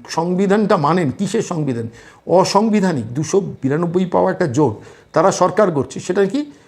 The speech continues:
অসাংবিধানিক। এটা নিয়ে আনন্দভাই কিন্তু কোনোদিন ভুলেও প্রশ্ন করবে না যে আপনি দিদি অসাংবিধানিক বলছেন কোন যুক্তিতে। এবার আসুন পঞ্চম বক্তব্য কী রেখেছেন মমতা। আমি আনন্দভাই থেকেই আপনাকে কোট করছি। আজ ইন্ডিয়া মঞ্চ সরকার গঠনের দাবি করছে না বলে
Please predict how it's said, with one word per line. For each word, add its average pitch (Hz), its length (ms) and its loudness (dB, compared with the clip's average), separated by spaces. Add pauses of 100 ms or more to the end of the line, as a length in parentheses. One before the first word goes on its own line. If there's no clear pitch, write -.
(160)
অসাংবিধানিক। 143 800 2
এটা 147 120 -6
নিয়ে 175 140 -4
আনন্দভাই 156 320 -2
কিন্তু 175 180 -4
কোনোদিন 175 340 -2
ভুলেও 151 240 4
প্রশ্ন 156 360 -4
করবে 120 220 -2
না 127 100 -4
যে 139 120 -2
আপনি - 160 -6 (340)
দিদি 175 160 2
অসাংবিধানিক 165 760 0
বলছেন 180 320 0
কোন 165 320 2
যুক্তিতে। - 420 -6 (720)
এবার 233 240 4
আসুন - 300 0
পঞ্চম 226 520 2
বক্তব্য 185 400 2
কী 170 160 -4
রেখেছেন 127 300 -2
মমতা। 120 260 -4
আমি 196 140 0
আনন্দভাই 180 300 2 (100)
থেকেই 208 180 0
আপনাকে 170 300 -2
কোট 143 220 -4
করছি। - 280 -10 (420)
আজ 196 200 6
ইন্ডিয়া 214 280 4
মঞ্চ 247 240 2
সরকার 208 380 0
গঠনের 214 280 0
দাবি 156 240 0
করছে 196 280 -2
না 202 100 -4
বলে 190 200 2